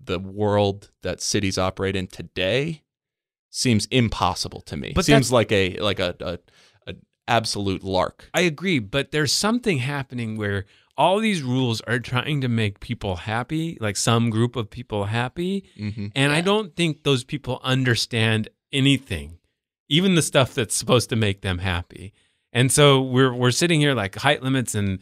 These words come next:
Speaker 2: and, you know, marginal incomes and, and median incomes. And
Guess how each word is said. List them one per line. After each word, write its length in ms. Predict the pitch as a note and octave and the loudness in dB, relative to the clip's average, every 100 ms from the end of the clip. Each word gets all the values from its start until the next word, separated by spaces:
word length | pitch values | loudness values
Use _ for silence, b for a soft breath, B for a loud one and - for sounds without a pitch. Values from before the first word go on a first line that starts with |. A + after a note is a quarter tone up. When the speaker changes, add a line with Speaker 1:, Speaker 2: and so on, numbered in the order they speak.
| b b b B2+ | b b b -4
Speaker 2:
and, 300 | A2+ A2 B2 | 0 0 0
you 80 | |
know, 240 | A2 G2+ F#2+ | 0 0 0
marginal 420 | A2+ C#3 C3 C3 | 0 0 0 0
incomes 540 | C3+ B2+ C3 B2+ A2+ | 0 0 0 0 0
and, 300 | A2+ G2+ G2+ - | 0 -2 -4 -4
and 240 | A2+ G2+ | 0 2
median 320 | B2+ C#3+ C3+ | 2 2 2
incomes. 420 | C3 B2 A#2+ A#2 | 2 0 -2 -2
And 220 | G#2 G2 | -2 -4